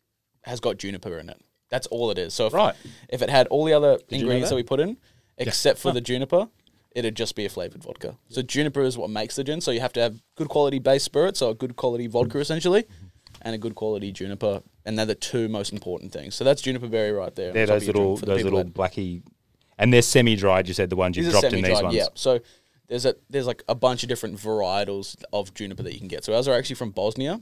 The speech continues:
Speaker 1: They don't make much in Australia, and they're not as ho-, as the quality that I'd prefer to use.
Speaker 2: Okay.
Speaker 1: So ours, the ones that we get from Bosnia, are still pretty sappy,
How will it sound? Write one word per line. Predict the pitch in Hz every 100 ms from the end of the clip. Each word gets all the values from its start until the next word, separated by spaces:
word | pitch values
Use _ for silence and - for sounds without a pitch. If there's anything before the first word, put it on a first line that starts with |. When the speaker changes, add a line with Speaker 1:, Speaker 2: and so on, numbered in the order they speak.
| -
Speaker 1:
They | 123
don't | 151
make | 127 123 120 - _ _ _ _ _ _ _ _
much | 127 123 143
in | 139
Australia, | 143 143 143 175 170
and | 127
they're |
not | 117 117 113 - - _ _ -
as | 110
ho-, | - -
as | 117 113
the | 120
quality | - 107 98
that | 98 98 -
I'd | 95 95 - _ _
prefer | - 107 98 92
to | 90
use. | 82 - - _ _ -
Speaker 2:
Okay. | 104 107 80
Speaker 1:
So | - 87
ours, | 117 143 131
the | 123
ones | 120 127
that | 123
we |
get | 113 107
from |
Bosnia, | 104 110 107
are | 101
still | - 123
pretty | - 113
sappy, | 104 - 104 - 180